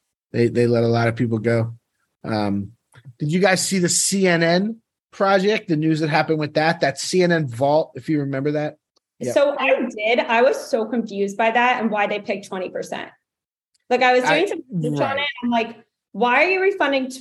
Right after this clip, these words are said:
Speaker 2: twenty percent unless you expect to, like, them to go up significantly? But, like, you're a huge company. You just got all
Speaker 1: Yeah.
Speaker 2: this money. Why?" I just didn't get the number.
Speaker 1: Yeah,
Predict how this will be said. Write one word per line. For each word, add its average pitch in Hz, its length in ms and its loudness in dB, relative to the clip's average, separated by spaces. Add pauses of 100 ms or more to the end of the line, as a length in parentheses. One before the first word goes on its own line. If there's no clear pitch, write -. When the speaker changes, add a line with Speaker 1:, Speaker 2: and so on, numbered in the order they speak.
(120)
Speaker 2:
twenty 247 260 0
percent 247 360 0
unless 226 320 0
you 233 80 4
expect 226 480 -4
to, 240 100 0
like, 202 340 0 (520)
them 247 260 2
to 269 120 0
go 226 180 4
up 269 160 2
significantly? 240 1040 0
But, 226 160 0
like, 226 180 2
you're 294 140 4
a 262 60 -2
huge 233 340 -6
company. 220 720 -2
You 202 80 -4
just 202 200 -4
got 208 160 0
all 196 260 2
Speaker 1:
Yeah. - 40 -2
Speaker 2:
this 190 240 0 (140)
money. 185 320 -4
Why?" 180 520 -2
I 247 140 4
just 294 180 0
didn't 226 200 0
get 202 180 -2
the 185 80 0
number. 175 180 4
Speaker 1:
Yeah, 120 300 -2